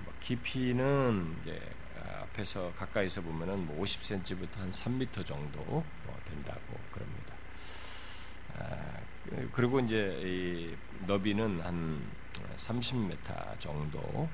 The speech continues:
어, 되는, 예, 작은 강이라고 그래요. 그러니까 물론 옛날과 지금 사이는 달라진 것이 있어요. 이, 이때 당시와 지금 사이는.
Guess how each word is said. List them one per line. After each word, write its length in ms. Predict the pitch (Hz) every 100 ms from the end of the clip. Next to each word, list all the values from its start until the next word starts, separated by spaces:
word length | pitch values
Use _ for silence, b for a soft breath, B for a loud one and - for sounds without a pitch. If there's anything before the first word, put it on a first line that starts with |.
| - -
어, 220 | - - -
되는, 240 | - - - - - - - -
예, 60 | - -
작은 200 | - - - -
강이라고 600 | - - 104 - - - -
그래요. 140 | - - - B B B B
그러니까 200 | - 95
물론 280 | 127 139 110
옛날과 640 | 107 139 151 147 139 143
지금 420 | 120 - - 131 127
사이는 460 | 120 110 123 123
달라진 480 | - 82 80 78 73
것이 220 | 71 -
있어요. 240 | - - - - - -
이, 260 | - - 87
이때 300 | - 87 76
당시와 600 | 76 78 76 73 85 127
지금 320 | - - 71
사이는. 360 | - 76 113